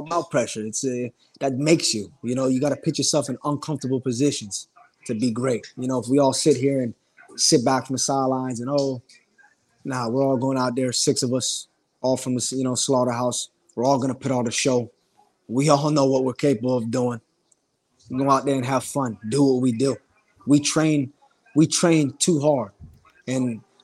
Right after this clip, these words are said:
think about everyone in the slaughterhouse. That's who we, we're fighting each other every day. We're sparring this, we're training. Yeah, I mean,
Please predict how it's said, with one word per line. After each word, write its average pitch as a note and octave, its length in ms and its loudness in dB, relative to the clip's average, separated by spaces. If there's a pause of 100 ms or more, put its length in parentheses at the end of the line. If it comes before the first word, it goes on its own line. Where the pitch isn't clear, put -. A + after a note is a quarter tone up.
(360)
think E3+ 160 8
about E3 260 8
everyone E3 300 4
in D#3 80 0
the C#3+ 60 -2
slaughterhouse. C#3+ 560 0 (500)
That's D3+ 300 0
who E3+ 100 2
we, D3+ 180 2 (100)
we're C#3+ 200 -4
fighting G3+ 340 2
each C#3+ 140 -6
other D#3 180 2
every D#3 160 2
day. D#3+ 220 2
We're A#2 140 -12
sparring C#3+ 560 -2
this, D#3 260 -2
we're A#2+ 80 -8
training. D3+ 400 -4 (840)
Yeah, B2 120 -4
I - 20 -2
mean, C#3 400 -2